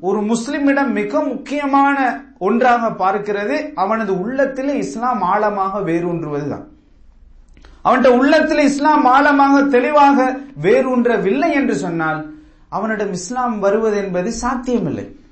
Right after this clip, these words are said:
அப்ப எனவே ஆழமாக வேரூன்ற வேண்டிய அந்த இஸ்லாம் தெளிவான ஆதாரங்களோடும்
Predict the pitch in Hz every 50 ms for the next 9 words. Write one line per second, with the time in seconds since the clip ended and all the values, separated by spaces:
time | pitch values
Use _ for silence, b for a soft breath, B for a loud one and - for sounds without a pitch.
0 | - - - - - 220 262 269 277 294 294 277 277 302 285 285 B B B B
1 | B 302 214 247 262 277 285 285 277 277 277 277 269 262 254 233 190 196 214 240
2 | 240 254 254 240 240 247 233 214 220 220 214 208 190 214 208 202 202 - 165 175
3 | 165 175 165 160 - - 202 208 214 226 240 240 226 - - - 175 196 233 269
4 | 247 240 240 240 240 240 240 233 214 175 156 165 180 196 202 208 202 202 202 202
5 | 202 196 208 208 208 214 226 233 254 294